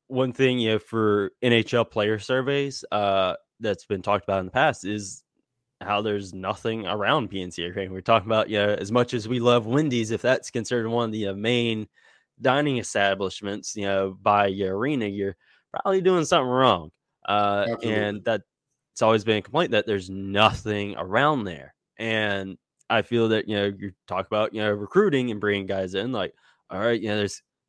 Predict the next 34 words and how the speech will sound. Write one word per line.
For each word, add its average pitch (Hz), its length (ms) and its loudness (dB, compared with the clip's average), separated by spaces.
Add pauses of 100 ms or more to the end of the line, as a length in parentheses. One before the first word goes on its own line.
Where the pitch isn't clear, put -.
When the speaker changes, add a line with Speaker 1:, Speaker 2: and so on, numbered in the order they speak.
(320)
Speaker 1:
you 104 100 -4
know, 101 60 0
something 123 260 0
to 120 80 -2
go 120 160 4
do 127 240 2
after 117 260 4
the 110 80 -4
game. 120 200 0
I 98 80 -4
know 98 160 -4
they're 98 180 -6
college 92 300 -4
students, 95 420 -10
you 104 60 -8
know, 98 80 -6
a - 20 -6
little 98 140 -4
bit 98 160 -6
more 95 160 -8
restrictions, 98 680 -8
you 101 80 -8
know, 98 160 -6
than 98 220 -4
a, 92 220 -6 (360)
than 110 140 2
an 110 80 0
N 127 100 2
H 110 200 0
L 214 140 6
player, 117 360 4
but, 120 220 0
you 113 100 -4
know, 113 160 0